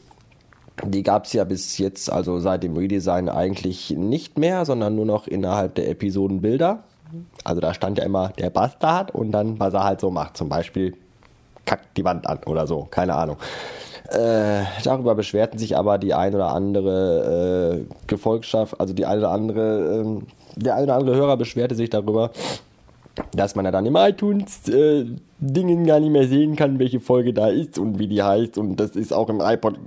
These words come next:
überhaupt viel zu klein, das kann man gar nicht lesen auf dem Bildchen. Ja, okay.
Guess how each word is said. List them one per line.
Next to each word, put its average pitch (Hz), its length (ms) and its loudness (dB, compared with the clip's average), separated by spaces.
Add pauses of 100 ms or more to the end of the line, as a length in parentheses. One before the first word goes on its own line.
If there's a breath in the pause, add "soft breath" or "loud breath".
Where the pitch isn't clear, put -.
überhaupt 104 380 0
viel 117 100 -2
zu 120 100 -2
klein, 107 240 0
das 107 160 0
kann 107 140 0
man 95 160 0
gar 90 100 0
nicht 92 160 -2
lesen 90 320 -2
auf - 160 -6
dem 76 180 -4
Bildchen. 69 440 -4 (1000 loud breath)
Ja, 104 640 2
okay. 90 480 -2